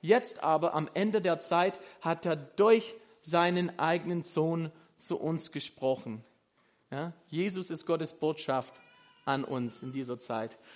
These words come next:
Und wenn wir müssen weiterlesen, das fand ich spannend, da gibt's mehr dazu, die, die erklären, wer Jesus ist. Der Sohn ist von, äh, Gott bestimmte Erbe aller Dinge. Durch ihn hat Gott die ganze Welt erschaffen.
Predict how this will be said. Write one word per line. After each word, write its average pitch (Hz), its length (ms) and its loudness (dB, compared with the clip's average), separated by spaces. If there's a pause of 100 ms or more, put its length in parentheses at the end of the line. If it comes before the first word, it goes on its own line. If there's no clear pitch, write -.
(120)
Und 151 140 0
wenn 165 120 0
wir 156 280 4 (180)
müssen 160 340 -6
weiterlesen, 202 840 6 (140)
das - 120 -16
fand 180 200 6
ich 170 100 -2
spannend, 220 500 2 (200)
da 185 100 4
gibt's 170 220 -4
mehr 180 180 2
dazu, 196 260 0
die, 190 220 0 (140)
die 165 180 0
erklären, 175 520 2
wer 196 220 10
Jesus 190 420 -2
ist. 208 320 2 (320)
Der 185 140 8
Sohn 240 460 6
ist 208 280 2
von, 185 340 0 (320)
äh, 170 280 6
Gott 226 300 6
bestimmte 202 600 0
Erbe 190 460 2
aller 208 280 4
Dinge. 175 440 -2 (400)
Durch 180 320 0
ihn 233 260 4
hat 208 180 2
Gott 214 240 2
die 180 100 -6
ganze 196 400 2
Welt 190 280 4
erschaffen. 170 640 0